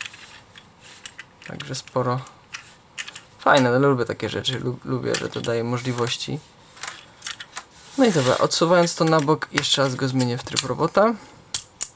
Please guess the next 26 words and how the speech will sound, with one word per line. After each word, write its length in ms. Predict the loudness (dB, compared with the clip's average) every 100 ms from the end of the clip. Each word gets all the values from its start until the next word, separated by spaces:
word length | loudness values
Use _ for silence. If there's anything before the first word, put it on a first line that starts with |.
| -14 -20 -18 -16 -16 -16 -20 -20 -16 -16 -16 -20 -20 -20 -20 -18 -10 -8 -10 -14 -20 -20 -20 -20 -20 -20 -20 -12
Także 240 | -10 -8 -6
tu. 200 | -4 -4 -8 2
E, 160 | 4
musimy 300 | 4 4 2
pamiętać, 360 | 4 4 6 4
że 180 | 4 2 2
nogi, 420 | 2 2 0 -4 -2
jak 200 | -4 -4
ruszamy 380 | -4 0 0
tak, 360 | 0 0 0 -6 -18 -14 -14 -10 -6
to 380 | 2 4 4 2 -4 -20 -20 -20 -8
stoją, 540 | -6 6 8 8 6 2 2
ale 240 | 4 6
jeżeli 300 | 6 4 0
troszeczkę 600 | -2 -4 -4 2 2 2
bardziej 340 | 2 2 2
weźmiemy, 580 | -2 0 -2 0 0 0
to 100 | 0
jak 100 | -2
widzicie, 220 | -2 -6
to 80 | -2
tak 240 | -2 -2 -6 _ _ -10 -6 -4 -6 -2
klikuje 500 | -2 2 4 6 4 0
i 60 |
przez 260 | -4 -2 0
to 220 | 0 0